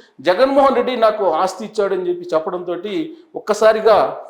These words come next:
టర్న్ అయిపోయింది, పొలిటికల్ టర్న్ తీసుకుంది. పైగా ఇప్పుడు ఎలక్షన్ టైమ్, ఈ ఎలక్షన్ టైంలో పొలిటికల్ టర్న్ తీసుకోవడం అనేది ఇప్పుడు అటు తెలంగాణలో ఉండేటువంటి రాజకీయ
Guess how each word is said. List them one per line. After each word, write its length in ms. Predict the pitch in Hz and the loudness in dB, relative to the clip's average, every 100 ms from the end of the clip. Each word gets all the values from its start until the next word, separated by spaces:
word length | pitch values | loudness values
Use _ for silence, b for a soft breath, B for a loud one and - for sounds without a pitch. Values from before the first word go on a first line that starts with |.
| - | -4
టర్న్ 200 | 185 220 | -4 -2
అయిపోయింది, 360 | 208 180 151 147 | -4 -4 -6 -4
పొలిటికల్ 540 | - 226 214 226 233 220 | 0 0 0 0 0 2
టర్న్ 220 | 190 196 | 0 0
తీసుకుంది. 400 | 165 160 143 127 | -6 -8 -10 -8
పైగా 280 | - 196 226 | 0 2 2
ఇప్పుడు 240 | 214 196 | 0 0
ఎలక్షన్ 400 | 180 175 - 220 | 0 0 -2 -4
టైమ్, 240 | 214 160 120 B B B | 0 -2 -2 B B B
ఈ 60 | 196 | 0
ఎలక్షన్ 400 | 214 - 262 247 | 2 0 0 2
టైంలో 300 | 240 226 226 | 4 4 2
పొలిటికల్ 560 | 196 202 202 247 247 | 2 0 0 0 2
టర్న్ 240 | 226 220 190 | 2 -2 -4
తీసుకోవడం 460 | 202 - 214 208 | -10 -2 -2 0
అనేది 640 | 180 180 180 247 202 202 B B B | -2 -4 -4 -4 -6 -6 B B B
ఇప్పుడు 440 | 202 202 180 - | 2 4 4 2
అటు 260 | 170 156 202 175 - - - - - | -2 4 4 4 0 -6 -16 -8 -2
తెలంగాణలో 600 | 170 214 226 226 226 220 208 | 0 2 2 4 4 2 2
ఉండేటువంటి 340 | 208 202 165 | 0 0 0
రాజకీయ 280 | 165 180 196 | 0 0 -4